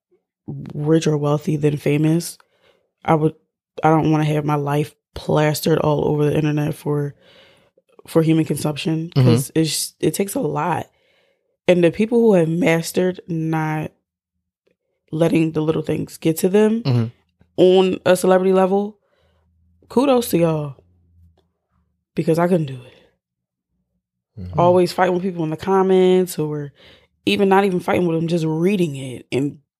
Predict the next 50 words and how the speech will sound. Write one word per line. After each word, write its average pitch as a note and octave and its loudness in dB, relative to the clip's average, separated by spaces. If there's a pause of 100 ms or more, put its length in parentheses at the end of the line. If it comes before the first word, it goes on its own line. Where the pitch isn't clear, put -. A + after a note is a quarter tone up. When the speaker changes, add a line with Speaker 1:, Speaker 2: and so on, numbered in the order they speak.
(240)
Speaker 1:
being F3 4
in E3+ 2
your E3 0
home E3 -2
and D3+ -6
be C#3 -10
like, B2 -10
"Well, C3 -12
damn, C#3 -2 (840)
this D#3+ -4
is - -6
how D#3 -2
people D3+ -8
feel F3+ 2
about E3+ 2
me." F3 0 (240)
Speaker 2:
Right. A2+ 2 (840)
Speaker 1:
That A4+ 2
shit G4 0 (240)
has C4+ -2
to A#3 0
be B3 0
a F3 4
lot. D3 -4 (360)
Speaker 2:
It C3+ -2
has C3+ -2
to G#2+ -2
be. G2+ 0
Speaker 3:
No, F#2 -4
definitely. D#2 -10 (840)
Speaker 2:
Chad, D#3+ -2
Speaker 1:
How, - 0
Speaker 2:
thoughts, A#3+ -2
Speaker 1:
yeah, C#4 0
how E4 -6
you E4 -8
feel - -16
Speaker 2:
thoughts D#3 0
Speaker 1:
about D#3 2
Speaker 2:
on D3+ 4
Speaker 1:
it? - 4
Speaker 2:
Janelle? E3+ -2
Speaker 3:
On F2+ -6
Janelle? F#2 -8 (120)
Um, A2 -2
Speaker 2:
Did A2+ -2
you C3+ 0
see D#3 2
the C#3+ 6
video? D#3 0